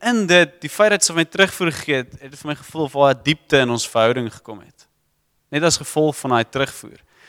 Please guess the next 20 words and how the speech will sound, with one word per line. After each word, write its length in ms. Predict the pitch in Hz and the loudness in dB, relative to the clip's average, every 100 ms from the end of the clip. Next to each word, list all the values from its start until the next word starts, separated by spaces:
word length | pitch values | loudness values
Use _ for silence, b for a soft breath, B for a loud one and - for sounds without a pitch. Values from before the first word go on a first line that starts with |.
| b b | b b
Maar 140 | - 135 | 2 8
wat 200 | 170 - | 8 8
sou, 120 | 202 | 6
wat 200 | 160 196 | 8 6
sou 100 | 214 | 6
gebeur 300 | 185 175 170 | 2 6 8
het 140 | 170 143 | 8 6
as 120 | - | 4
sy 160 | 170 | 6
net 140 | 175 160 | 6 6
daai 220 | 139 147 | 8 8
ding 120 | 151 | 6
gekoester 480 | - - 165 - 170 | -2 -10 -4 -2 0
het 160 | 170 160 | -2 -4
en 100 | 135 | -12
gekoester 460 | - 151 - 151 | -12 -8 -6 -4
het 140 | 139 131 | -6 -6
en 100 | 117 | -12
gekoester 460 | - 135 - 110 | -14 -8 -8 -8
het? 240 | 98 - | -14 -16